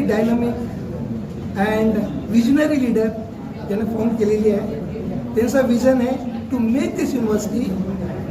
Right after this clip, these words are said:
a innovation university. And because of that, he has recently re-,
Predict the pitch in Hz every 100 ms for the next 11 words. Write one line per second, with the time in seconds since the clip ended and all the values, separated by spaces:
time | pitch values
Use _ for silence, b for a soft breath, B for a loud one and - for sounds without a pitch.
0 | - 262 - - 202 208 190 262 311 302
1 | 233 220 202 185 156 - - - - -
2 | - - - 208 240 226 233 320 349 240
3 | 214 214 220 247 233 - - - 269 311
4 | 240 247 - 285 277 262 233 233 226